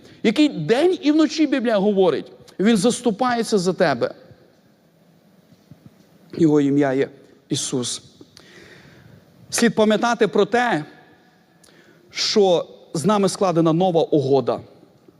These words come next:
Мій і твій розум, закладені закони Божі. І авт-, автор до євреїв, він, він сказав, каже: «Ось настають дні, коли я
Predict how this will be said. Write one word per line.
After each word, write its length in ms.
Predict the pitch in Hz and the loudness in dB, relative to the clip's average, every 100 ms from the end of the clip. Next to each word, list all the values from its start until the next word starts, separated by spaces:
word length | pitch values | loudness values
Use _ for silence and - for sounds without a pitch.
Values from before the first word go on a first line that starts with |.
| _ _ _ _ _ _ _ _ _ _ _ _ | _ _ _ _ _ _ _ _ _ _ _ _
Мій 160 | - 226 | 0 2
і 180 | 240 214 | 2 -4
твій 220 | 208 208 | 0 2
розум, 560 | 202 233 262 151 151 - - _ _ _ _ _ _ _ _ _ _ _ _ _ | 2 2 0 0 -2 -4 -12 _ _ _ _ _ _ _ _ _ _ _ _ _
закладені 460 | 143 - 208 196 185 | -2 2 2 2 0
закони 400 | 151 175 185 170 | 0 0 2 2
Божі. 560 | 135 175 160 123 113 - - _ - - - - _ - _ | 0 0 0 -2 -6 -8 -14 _ -20 -20 -20 -20 _ -20 _
І 80 | 202 | -2
авт-, 200 | 208 - - | 0 -4 -4
автор 260 | 254 262 226 | -2 0 0
до 100 | 247 | 2
євреїв, 340 | 240 277 262 | 2 0 0
він, 200 | 226 185 - - | -2 -4 -10 -8
він 160 | 170 226 | -4 -2
сказав, 480 | - 202 220 233 | -2 -2 0 -2
каже: 400 | 185 175 135 131 - - - _ - | 0 0 2 0 -2 -12 -20 _ 0
«Ось 200 | 208 214 | 0 0
настають 480 | 220 - 247 240 151 | -4 -2 -2 -2 0
дні, 400 | 220 240 175 - - - _ | 0 0 -2 -6 -14 -20 _
коли 220 | 196 226 | 0 2
я 100 | 220 | 2